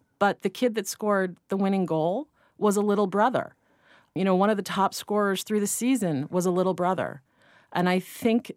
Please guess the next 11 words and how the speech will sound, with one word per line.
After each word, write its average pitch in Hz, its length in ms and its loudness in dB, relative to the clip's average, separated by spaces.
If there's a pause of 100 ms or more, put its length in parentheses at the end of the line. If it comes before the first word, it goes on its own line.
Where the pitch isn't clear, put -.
that 175 720 0 (220)
they 190 420 0
absolutely 175 640 0
understand 160 960 -2
the 180 140 -2
footsteps - 640 -4
that 165 200 -2
they 160 280 -2
are 156 140 -2
walking 147 420 -2
in, 220 300 -2